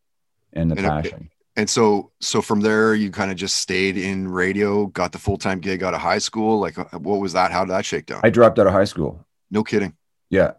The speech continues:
Speaker 1: I dropped out of high school. Um, all my friends were envious of me, eh, because, you know, I had this cool little radio show. Uh, I did overnights, but then eventually I did, uh, weekends, uh, evenings,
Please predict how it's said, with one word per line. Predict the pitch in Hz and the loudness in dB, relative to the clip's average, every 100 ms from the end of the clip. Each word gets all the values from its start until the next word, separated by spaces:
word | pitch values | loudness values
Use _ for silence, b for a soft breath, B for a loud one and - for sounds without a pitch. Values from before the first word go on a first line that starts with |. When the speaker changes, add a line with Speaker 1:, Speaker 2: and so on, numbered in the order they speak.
| _ | _
Speaker 1:
I | 90 | -2
dropped | 92 95 90 | 2 2 2
out | 90 | 0
of | |
high | 92 | 2
school. | 92 - 95 92 85 - - | 0 0 2 2 2 -2 -6
Um, | 85 82 78 76 71 _ _ _ _ | 0 2 4 2 -2 _ _ _ _
all | - 92 92 | 2 4 6
my | 90 | 4
friends | 82 90 87 | 2 2 2
were | 82 | 2
envious | 80 85 85 82 | 2 2 2 2
of | 90 82 | 2 4
me, | 87 85 82 82 - - - | 4 4 2 0 -6 -18 -8
eh, | 82 82 | -4 -2
because, | 82 78 82 73 76 | -2 0 0 -2 -6
you | 80 82 | -4 -2
know, | 78 | 0
I | |
had | 82 | -2
this | 76 | -4
cool | - 90 | -6 -2
little | 80 76 | 0 2
radio | 87 95 95 | 2 2 0
show. | - 90 87 87 82 | 2 6 6 6 4
Uh, | 78 76 | 2 4
I | 78 | 2
did | 80 82 73 | 2 2 2
overnights, | 82 85 92 85 | 0 2 0 0
but | 90 | -2
then | 80 85 | 0 2
eventually | 80 85 85 82 | 4 2 2 2
I | 78 67 76 | 4 4 2
did, | 78 76 67 _ - | 0 -2 -4 _ -4
uh, | 80 73 | 0 0
weekends, | 73 98 95 92 87 85 78 - - | 2 0 0 0 4 4 2 -2 -2
uh, | 80 78 | 0 2
evenings, | 92 92 92 92 92 85 | 0 2 2 4 2 0